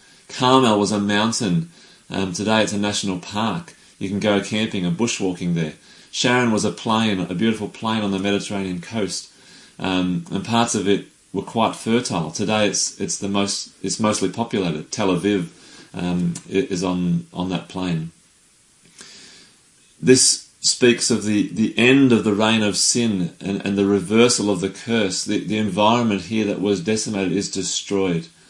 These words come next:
Um, the, we read on, verse, um, uh, verse three. Strengthen, sorry, um, the end of chapter two there. "They shall see the glory of the Lord,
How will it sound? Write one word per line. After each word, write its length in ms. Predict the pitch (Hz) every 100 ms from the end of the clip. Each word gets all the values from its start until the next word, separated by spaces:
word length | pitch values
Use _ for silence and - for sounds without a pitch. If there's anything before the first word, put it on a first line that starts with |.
| - - - - _ -
Um, 460 | 95 90 87 82 - - - - - 165 165 - - _ _ -
the, 460 | 101 101 - - - _ _ _ - - _ _ _ _ - - _ _ _ _ -
we 120 | 101
read 260 | 104 113 113
on, 300 | 113 101 90
verse, 520 | 87 107 104 - -
um, 360 | 107 95 92 95 _ - - _ _ _ - -
uh, 160 | 95
verse 360 | 92 110 107 -
three. 280 | 113 107 87
Strengthen, 1040 | - - - - 131 131 - 113 107 101 _ _ - - _ _ _ _ _ _ -
sorry, 440 | 117 98 104 - - _ _ _ 98
um, 440 | 101 95 90 85 - - _ _ -
the 80 |
end 140 | 110 117
of 100 | 110
chapter 260 | 110 107
two 240 | 85 120 113
there. 160 | 101
"They 260 | 92 110 120
shall 220 | 117 113
see 360 | 110 - 120 123
the 120 | 107
glory 380 | 92 107 107 101
of 60 |
the 80 | 92
Lord, 400 | 92 101 107 85